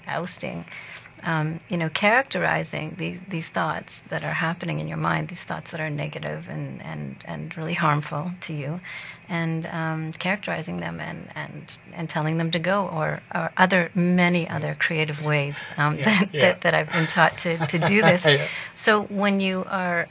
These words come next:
Speaker 1: actually entertaining these thoughts, instead of telling them to go or finding ways to, to shut them out, <clears throat> that's in, that's in itself an agreement, you know. So discovering this whole world of agreements, I think, is e-, extremely empowering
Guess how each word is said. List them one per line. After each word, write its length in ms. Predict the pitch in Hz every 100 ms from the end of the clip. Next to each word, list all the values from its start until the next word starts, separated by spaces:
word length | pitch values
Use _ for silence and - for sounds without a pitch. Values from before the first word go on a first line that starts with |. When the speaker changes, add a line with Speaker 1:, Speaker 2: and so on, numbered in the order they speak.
| -
Speaker 1:
actually 340 | 180 - 180
entertaining 760 | 175 175 165 - 214 302 190
these 180 | 160 156
thoughts, 280 | - 165 -
instead 400 | 165 - 180 170
of 240 | 196 165 - - -
telling 300 | 175 156 147
them 140 | 147
to 100 | 156
go 280 | 156 165 156 -
or 100 | 160
finding 480 | - 160 151 156 165
ways 260 | 165 170
to, 240 | - 190 185
to 180 | - -
shut 220 | 175 175
them 160 | 170
out, 180 | 156 160 - - -
<clears throat> 280 | - - -
that's 560 | 277 208 156 156 180 202
in, 200 | 180 175 -
that's 240 | 175 175
in 80 | 170
itself 400 | 156 - 160 156
an 80 | 165
agreement, 460 | 151 160 165 - - - -
you 140 | 165
know. 240 | 160 156 165 - - - -
So 160 | - 202
discovering 880 | 214 - - 247 269 226 175 165
this 280 | 165 - -
whole 240 | - 190 180
world 300 | 170 170 175
of 60 |
agreements, 500 | 160 165 180 180 160
I 80 | 175
think, 200 | 175 180
is 140 | 160 -
e-, 160 | - 165 -
extremely 640 | 147 - - 175 175 165
empowering 640 | 151 147 - 156 151 -